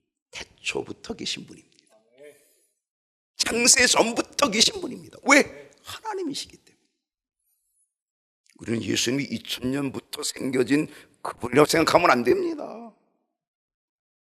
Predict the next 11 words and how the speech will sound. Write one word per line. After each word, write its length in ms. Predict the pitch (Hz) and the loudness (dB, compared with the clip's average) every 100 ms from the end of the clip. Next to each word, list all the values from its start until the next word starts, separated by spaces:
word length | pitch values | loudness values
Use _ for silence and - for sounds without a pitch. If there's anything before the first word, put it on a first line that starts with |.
| _ _ | _ _
말씀이 800 | - - 95 - - 101 107 95 | -14 -8 -4 -2 -4 -6 -8 -8
육신이 520 | 92 - - 104 117 | -12 -8 -6 -4 -6
되었을 340 | 98 101 - - | -6 -6 -6 -8
뿐입니다. 580 | - 160 131 _ _ _ _ _ _ _ _ _ _ _ | -14 -16 -20 _ _ _ _ _ _ _ _ _ _ _
말씀이신 920 | - 101 95 - - - 170 - - | -12 -10 -6 -6 -6 -6 -4 -2 -4
하나님이, 580 | - - - 349 311 226 _ _ _ _ | -6 -6 -6 -6 -10 -14 _ _ _ _
영존하신 880 | 165 160 214 233 226 226 202 226 220 | 4 4 4 2 6 8 10 8 6
하나님이, 480 | 214 208 233 240 147 - - - 160 | 6 8 8 6 0 -2 -16 -12 6
영원하신 640 | 190 202 233 240 233 254 | 8 8 8 10 8 6
하나님이 640 | 226 254 285 277 294 147 - - - _ _ _ _ _ _ _ _ - | 6 8 6 8 6 6 0 -20 -20 _ _ _ _ _ _ _ _ -14
우리를 440 | 113 151 220 170 | -6 -4 -4 -6